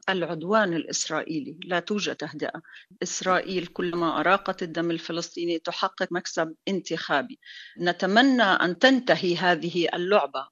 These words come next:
اللعبة المستمرة والسيناريو المستمر. كلما كانت هناك انتخابات إسرائيلية يراق الدم الفلسطيني لأجل مكاسب حزبية ولأجل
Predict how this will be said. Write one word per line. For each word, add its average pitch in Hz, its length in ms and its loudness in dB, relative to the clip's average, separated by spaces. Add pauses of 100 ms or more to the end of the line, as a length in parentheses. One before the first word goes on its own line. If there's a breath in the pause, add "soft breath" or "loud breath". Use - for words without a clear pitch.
اللعبة 180 360 0
المستمرة 170 720 -2
والسيناريو 170 600 -2
المستمر. 165 640 -6
كلما 180 440 0
كانت 170 460 -2
هناك 165 240 -8
انتخابات 165 540 -12
إسرائيلية 165 600 -8
يراق 160 480 0
الدم 160 300 -2
الفلسطيني 156 720 -4
لأجل 160 420 -4
مكاسب 160 500 -4 (280 loud breath)
حزبية 190 680 0
ولأجل 202 580 2